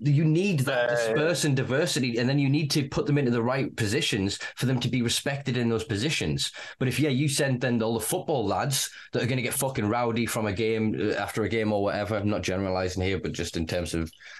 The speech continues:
Speaker 1: the optics and whatever else, you then send the bigger, you don't deliberately go, "Let's send, you know,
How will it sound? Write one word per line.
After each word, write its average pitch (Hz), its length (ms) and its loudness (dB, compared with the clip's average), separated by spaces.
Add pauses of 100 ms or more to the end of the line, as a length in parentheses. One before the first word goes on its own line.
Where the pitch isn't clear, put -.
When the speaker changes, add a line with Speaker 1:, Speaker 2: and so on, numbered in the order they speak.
Speaker 1:
the 104 120 0
optics - 400 -4
and 98 100 0
whatever 92 320 0
else, 95 240 -2 (220)
you 127 120 2
then 131 180 0
send 131 420 0 (100)
the 98 80 -2
bigger, 95 280 -2
you 113 80 2
don't 131 220 2
deliberately 123 460 0
go, 123 180 0
"Let's 107 260 -2
send, 202 240 0
you 208 80 2
know, 214 240 0